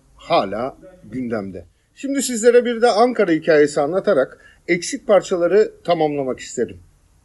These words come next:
Ankara'daki silahlar İstanbul'dakilerin aksine emniyette kayıtlıydı. Ankara'da da darbe gecesi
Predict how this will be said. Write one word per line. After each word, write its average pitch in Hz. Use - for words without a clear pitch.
Ankara'daki 185
silahlar 180
İstanbul'dakilerin 147
aksine 185
emniyette 175
kayıtlıydı. 123
Ankara'da 220
da 151
darbe 185
gecesi 185